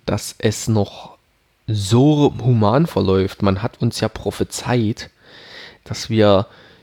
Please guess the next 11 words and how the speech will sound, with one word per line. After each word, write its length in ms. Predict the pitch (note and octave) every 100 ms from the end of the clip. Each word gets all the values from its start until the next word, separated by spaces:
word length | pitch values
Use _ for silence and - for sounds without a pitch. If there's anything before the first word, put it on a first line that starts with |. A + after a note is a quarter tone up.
| _ -
jetzt 440 | G#2+ - - -
zum 180 | A#2+ A#2+
Monatswechsel, 840 | A#2 C3+ G#2+ G2+ - G2 - A#2+
wenn 140 | G#2 A#2
nicht 160 | A2+
sogar 320 | - G#2 G#2 A2
schon 200 | A#2+ G2+
ein 40 |
paar 260 | A2 B2 -
Tage 340 | A2 A#2 A2
eher, 340 | D2 B2 A#2+